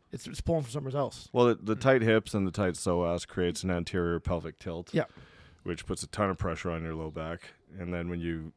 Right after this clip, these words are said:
Speaker 2: finally get a chance to open it up, uh, that's when it hurts.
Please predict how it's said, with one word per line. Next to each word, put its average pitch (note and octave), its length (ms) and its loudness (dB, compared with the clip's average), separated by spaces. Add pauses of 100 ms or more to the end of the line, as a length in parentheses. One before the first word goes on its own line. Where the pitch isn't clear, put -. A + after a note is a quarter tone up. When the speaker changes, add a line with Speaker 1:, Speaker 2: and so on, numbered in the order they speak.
Speaker 2:
finally F2 320 -6
get D#2+ 140 -10
a D#2+ 40 -20
chance E2 300 -12
to - 80 -12
open E2 300 -8
it D#2+ 100 -10
up, G2 180 -6 (840)
uh, E2+ 640 -8 (100)
that's F2 260 -8
when F2 120 -8
it D#2+ 100 -10
hurts. F2+ 360 -8